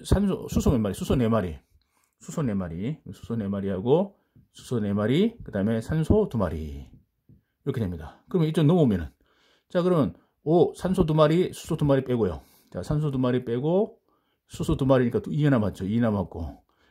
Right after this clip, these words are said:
에프이 그대로 빼고, 빼고. 그러면 뭐가 남습니까? 두 마리 에이치하고 씨엘 두 마리하고, 이에이치 씨엘. 그래서 염산이 두 마리 남는 거죠. 이렇게.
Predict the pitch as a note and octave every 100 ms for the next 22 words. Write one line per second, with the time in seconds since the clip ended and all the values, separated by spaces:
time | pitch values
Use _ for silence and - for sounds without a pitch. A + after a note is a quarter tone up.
0 | _ - C3 F3 C3 B2+ A#2 F#2+ G2 E2+
1 | D2 - _ _ - B2+ G#2 D#2+ _ _
2 | _ _ _ - E3 C#3 G2 C3 B2 F2+
3 | F2+ F2 - - _ _ _ _ _ _
4 | _ - D#3 D#3 C#3+ A2+ G#2 - - B2+
5 | - _ _ _ - G#2+ C3 F#3 - _
6 | _ _ - - C#3 G#2+ G2 F2+ E2+ -
7 | - C#3 C3 - - - - - - -
8 | _ _ - G2+ C#3 F3 - G2 A2+ G2
9 | F#2+ - G2+ F2 E2+ - - - A#2 -